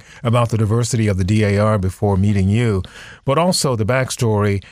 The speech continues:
of what's been going on with the daughter dialogues in Harvard and this whole business. Um, as it relates to today, this is a struggle for a lot of people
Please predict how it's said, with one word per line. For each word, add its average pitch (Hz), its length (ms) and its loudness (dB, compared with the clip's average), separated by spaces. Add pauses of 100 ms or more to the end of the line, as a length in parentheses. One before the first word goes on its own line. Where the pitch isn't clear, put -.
(160)
of 110 120 0
what's 120 220 -2
been 107 140 -2
going 110 240 0
on 107 160 2
with 92 120 -4
the 95 60 -4
daughter 117 280 0
dialogues 101 580 2
in 87 60 -2
Harvard 104 420 0
and 95 160 0
this 104 120 0
whole 104 240 0
business. 95 400 -2 (580)
Um, 104 420 0 (560)
as 139 220 0
it 143 160 -2 (100)
relates 143 520 0
to 127 240 -2
today, 104 720 0 (1300)
this 156 300 -2
is 185 140 0
a 165 40 2
struggle - 520 -2 (720)
for 123 380 0
a 120 40 -2
lot 123 240 2
of 117 120 -2
people 123 440 -4